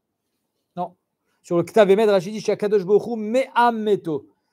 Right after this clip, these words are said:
C'est-à-dire que comme si qu'il, il, il allait intensifier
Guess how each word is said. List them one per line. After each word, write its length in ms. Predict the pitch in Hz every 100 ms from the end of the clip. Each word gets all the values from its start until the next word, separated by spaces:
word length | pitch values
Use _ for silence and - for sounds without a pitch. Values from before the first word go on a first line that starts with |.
| _
C'est-à-dire 240 | - 143 170
que 240 | 170 107 _ _ _ _
comme 160 | 185
si 140 | 170 180
qu'il, 280 | 202 196
il, 300 | 196 185 180
il 120 | 185 180
allait 360 | 180 196 196 202
intensifier 960 | 208 - 226 - 190 - 254 226 139